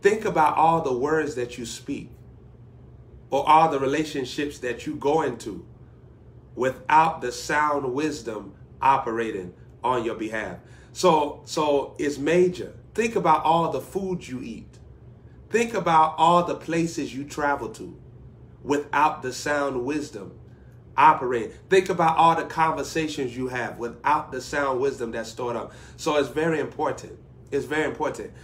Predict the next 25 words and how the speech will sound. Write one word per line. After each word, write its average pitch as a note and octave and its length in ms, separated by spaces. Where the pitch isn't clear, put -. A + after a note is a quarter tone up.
'cause C#3+ 320
I D#3 160
pulled G3 420
from D3 220
the C3+ 80
sound C#3 400
wisdom A#2 500
for D3 160
this A#2+ 200
teaching D3+ 360
that A2+ 100
I'm G#2+ 80
about A2 260
to - 60
give G#2+ 260
you. F2 160
So C#3 600
I'm C3+ 100
not D3+ 220
telling D#3 300
you B2 80
something B2+ 280
I A2 140
don't B2+ 300
know. B2 320